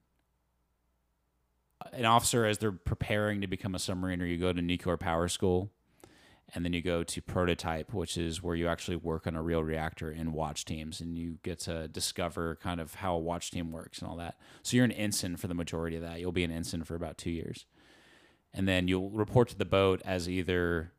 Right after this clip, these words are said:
a very, very senior ensign or a very new lieutenant junior grade. So I reported to the boat as a, um, a very old ensign. And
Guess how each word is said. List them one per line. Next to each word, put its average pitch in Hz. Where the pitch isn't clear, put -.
a 95
very, 92
very 104
senior 117
ensign 110
or 92
a 90
very 92
new 92
lieutenant 90
junior 82
grade. 78
So 92
I 92
reported 95
to 90
the 85
boat 85
as 82
a, 85
um, 76
a 87
very 90
old 98
ensign. 85
And 90